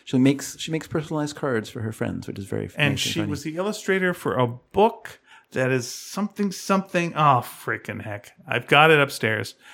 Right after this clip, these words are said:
Speaker 2: Uh, but she did some really nice illustrations for it. It was written by Frank Van Keeken,
Speaker 1: Okay.
Speaker 2: one of the original Kids in the Hall.
Speaker 1: Yeah.
Speaker 2: And, um, you know, who's, uh,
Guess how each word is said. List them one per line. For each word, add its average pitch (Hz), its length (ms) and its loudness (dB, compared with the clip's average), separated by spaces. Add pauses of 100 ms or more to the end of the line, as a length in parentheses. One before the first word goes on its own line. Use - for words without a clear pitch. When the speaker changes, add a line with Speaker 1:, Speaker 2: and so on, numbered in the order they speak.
(220)
Speaker 2:
Uh, 120 480 8
but 120 120 0
she 139 140 0
did 131 100 4
some 127 160 -2
really 123 160 4
nice 120 220 2
illustrations 120 500 -2
for 117 160 0
it. 113 80 0
It 120 60 -2
was 117 240 -2
written 151 240 2
by 123 200 4
Frank 135 360 0
Van 120 160 2
Keeken, 117 480 -2 (160)
Speaker 1:
Okay. 185 240 2
Speaker 2:
one 135 100 8
of 127 60 6
the 113 100 4
original 120 380 2
Kids 135 240 -2
in 117 60 0
the 107 80 0
Hall. 107 400 0
Speaker 1:
Yeah. 120 300 2 (120)
Speaker 2:
And, 107 460 -2
um, 104 720 -4 (120)
you 110 120 -6
know, 98 100 -8
who's, 110 260 -4
uh, 101 360 -2